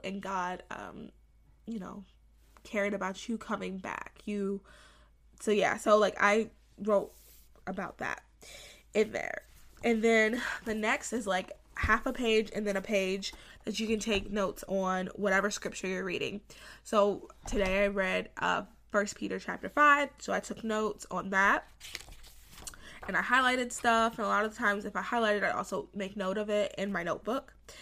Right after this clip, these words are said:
And then the next section is ask and apply. So the question is, what am I learning about God? So what did you read in that section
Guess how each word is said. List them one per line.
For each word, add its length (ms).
And 200
then 380
the 120
next 340
section 380
is 120
ask 440
and 140
apply. 580
So 420
the 80
question 500
is, 160
what 300
am 100
I 60
learning 300
about 260
God? 360
So 160
what 260
did 140
you 200
read 300
in 140
that 220
section 640